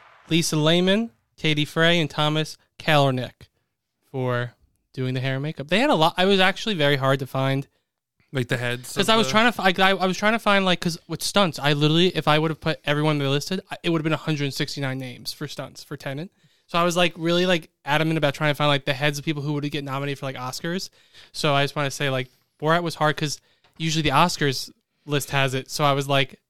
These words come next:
Speaker 1: and they got snubbed for Oscars, which is crazy, but it was hard to find their names. But congratulations. And we're
Speaker 2: They
Speaker 1: moving.
Speaker 2: deserve that for one. Was, was he the one who was, the, was he just like Trump when he went to the
Speaker 1: C pac?
Speaker 2: the C pac?
Speaker 1: Yeah.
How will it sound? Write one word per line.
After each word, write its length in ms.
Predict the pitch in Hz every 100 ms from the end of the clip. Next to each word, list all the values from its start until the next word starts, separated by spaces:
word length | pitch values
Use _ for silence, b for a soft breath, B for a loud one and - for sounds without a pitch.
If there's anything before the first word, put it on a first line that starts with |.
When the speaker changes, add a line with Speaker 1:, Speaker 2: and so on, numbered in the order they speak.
| _
Speaker 1:
and 140 | 143 143
they 60 |
got 180 | 143 143
snubbed 260 | - 151 -
for 120 | 135
Oscars, 320 | 160 - 131
which 160 | 123 127
is 40 |
crazy, 380 | - 143 120 120 -
but 220 | 127 127
it 580 | _ _ _ _ _ -
was 100 | 135
hard 160 | 147 135
to 40 |
find 200 | 135 131
their 60 | 127
names. 240 | 127 123
But 100 | 131
congratulations. 960 | - 143 135 139 147 139 175 190 - - _ _ _ _ _ - -
And 140 | 135
we're 80 | 131
Speaker 2:
They 20 |
Speaker 1:
moving. 180 | 143 143
Speaker 2:
deserve 180 | 139 135
that 200 | 127 127
for 120 | 131
one. 240 | 131 131 131
Was, 220 | 160 165 -
was 140 | 175
he 100 | 196
the 100 | 208
one 100 | 240 214
who 100 | 196
was, 140 | 175 170
the, 260 | 170 160 143 _
was 140 | - 151
he 60 |
just 240 | 151 175 180
like 120 | 160
Trump 300 | - 160 160
when 80 | 175
he 40 |
went 180 | 170 175
to 100 | 180
the 280 | 175 170 160
Speaker 1:
C 160 | - 135
pac? 300 | 165 190 -
Speaker 2:
the 100 | 160
C 160 | -
pac? 300 | 170 185 190 -
Speaker 1:
Yeah. 240 | 123 -